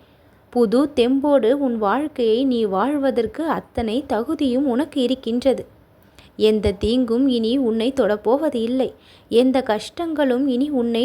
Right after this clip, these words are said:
நெருங்கக்கூட அஞ்சி ஓடிவிடும். என்னுடைய அருள்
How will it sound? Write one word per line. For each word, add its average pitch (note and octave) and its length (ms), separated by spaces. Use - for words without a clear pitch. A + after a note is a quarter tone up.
நெருங்கக்கூட C4 760
அஞ்சி C#4 380
ஓடிவிடும். A#3+ 600
என்னுடைய G#3+ 460
அருள் A#3+ 320